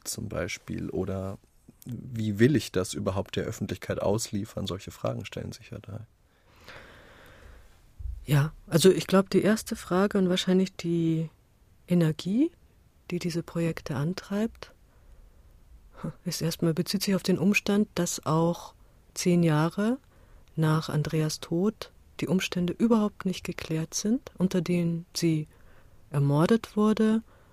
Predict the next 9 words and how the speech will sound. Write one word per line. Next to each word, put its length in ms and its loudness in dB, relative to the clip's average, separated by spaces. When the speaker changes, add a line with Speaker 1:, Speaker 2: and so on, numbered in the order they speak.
Speaker 2:
Und 600 2
es 160 -4
wurde 180 0
natürlich 300 -4
auch 100 -6
niemand 420 2
dafür 260 -6
verurteilt. 840 -4
Ähm, 500 -2